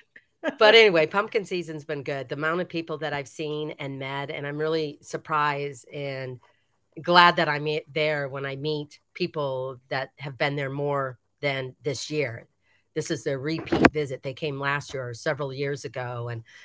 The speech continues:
Speaker 2: and stuff like that. So, um, thank you for
Speaker 1: Yeah.
Speaker 2: coming out to the pumpkin patch. I've, I've enjoyed meeting every single one of you, and I look forward to this week, weekend, rain or shine.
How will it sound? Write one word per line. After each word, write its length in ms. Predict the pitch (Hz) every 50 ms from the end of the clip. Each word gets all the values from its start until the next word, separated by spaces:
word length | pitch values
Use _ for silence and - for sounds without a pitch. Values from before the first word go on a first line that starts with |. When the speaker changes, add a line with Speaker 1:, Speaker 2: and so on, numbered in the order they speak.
| - - _ _
Speaker 2:
and 320 | - 139 131 127 127 127 120
stuff 260 | - - 139 - -
like 200 | 135 131 120 -
that. 280 | 143 131 127 123 120 -
So, 460 | - - 127 127 123 123 120 120 127
um, 440 | 123 123 123 120 120 120 120 117 - _ _ _ _ _ _ _
thank 200 | 185 208 208 -
you 60 | 247 185
for 100 | 220 190
Speaker 1:
Yeah. 120 | 269 - 185
Speaker 2:
coming 160 | 190 180 175
out 240 | 180 202 202 - -
to 280 | 190 180 175 175 175
the 80 | 170 165
pumpkin 420 | - 175 190 214 190 - 147 123
patch. 260 | 117 135 127 123 -
I've, 280 | 147 147 143 139 127 131 -
I've 160 | - 147 151 165
enjoyed 380 | 160 147 147 170 175 185 185 170
meeting 300 | 180 175 180 - - 165
every 200 | 165 165 175 175
single 260 | - - 175 175 160
one 160 | 151 160 160 170
of 120 | 175 165
you, 160 | 190 196 196 190
and 100 | 156 139
I 60 | 143
look 200 | 147 156 - _
forward 300 | 165 160 160 165 165 165
to 80 | 165
this 240 | 139 156 151 - - -
week, 260 | 151 156 165 165 - 147
weekend, 400 | 160 175 170 - 190 196 185 160
rain 220 | 151 151 156 156
or 100 | 151 143
shine. 440 | 135 - - 147 139 143 156 175 196